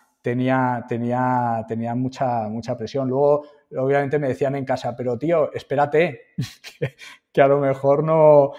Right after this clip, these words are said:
que a lo mejor, que espérate a tener unos años y el año que te vaya mal nos lo planteamos, pero mientras", y efectivamente todavía no me ha ido un año mal, <laughs> con lo cual,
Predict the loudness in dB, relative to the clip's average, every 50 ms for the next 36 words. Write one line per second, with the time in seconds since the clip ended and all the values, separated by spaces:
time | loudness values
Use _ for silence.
0 | -20 -20 -10 _ 4 6 6 6 4 4 2 2 0 0 0 0 2 2 0 0
1 | 0 0 0 4 4 2 4 4 4 4 4 2 2 2 2 2 2 0 0 2
2 | 0 0 0 0 -2 2 2 4 4 4 2 0 0 0 0 2 2 4 4 4
3 | 4 4 2 2 2 2 2 2 2 2 4 4 4 4 2 -2 0 0 0 0
4 | 2 0 0 2 2 0 0 0 0 -2 -2 -2 -2 -2 -2 -2 -4 -8 _ _
5 | _ _ _ -4 -4 -2 -2 -6 -4 _ -4 -4 0 -2 2 4 4 4 4 4
6 | 2 2 2 2 2 2 2 4 2 2 2 -2 -4 -4 -4 2 4 4 4 4
7 | 4 2 2 2 0 -6 -8 -8 -8 -2 -2 -2 -2